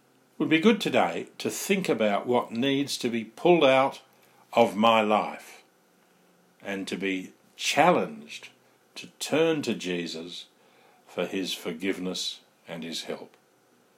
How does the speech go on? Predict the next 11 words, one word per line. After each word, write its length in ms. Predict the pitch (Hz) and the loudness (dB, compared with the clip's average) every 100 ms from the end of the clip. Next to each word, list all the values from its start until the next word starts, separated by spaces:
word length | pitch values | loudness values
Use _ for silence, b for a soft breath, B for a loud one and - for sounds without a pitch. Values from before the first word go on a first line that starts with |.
| _ _ _ _ | _ _ _ _
It 40 | |
would 100 | 80 | -14
be 140 | 78 80 - | -14 -16 -2
good 340 | 131 151 131 _ _ _ _ _ | 0 0 -4 _ _ _ _ _
to 160 | - 87 | -14 -14
think 400 | - - 170 - | -12 -10 -8 -4
about 400 | 110 104 98 - | -2 -2 -4 -6
what 260 | 87 - 101 | -8 -6 -6
needs 600 | 117 117 117 113 - - _ _ | -4 -4 -6 -8 -10 -12 _ _
to 120 | - | -14
change, 800 | - - - 110 110 110 107 104 | -10 -6 -2 0 -2 -4 -8 -12